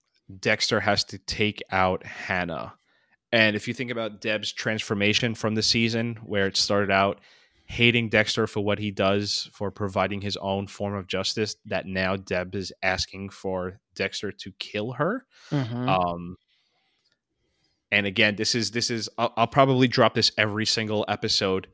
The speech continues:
Speaker 1: Think about what we have going on here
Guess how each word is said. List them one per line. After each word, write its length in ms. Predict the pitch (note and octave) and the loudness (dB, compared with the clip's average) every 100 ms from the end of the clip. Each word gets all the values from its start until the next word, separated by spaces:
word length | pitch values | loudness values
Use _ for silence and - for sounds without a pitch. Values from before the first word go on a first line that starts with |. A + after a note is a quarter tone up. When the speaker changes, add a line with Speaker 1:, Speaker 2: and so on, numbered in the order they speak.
| _ _ _ _ _ - | _ _ _ _ _ -6
Speaker 1:
Think 240 | - A#2+ | 0 2
about 340 | B2 B2 A#2+ A2+ | 4 4 4 2
what 280 | G#2 A2 | 0 2
we 140 | A2+ A2 | 2 0
have 280 | A2 G#2+ - | 2 0 0
going 280 | G#2 G2+ | -2 0
on 180 | G2 G2 | 2 0
here 480 | F#2+ G2 F#2+ F#2 | -2 -4 -2 -4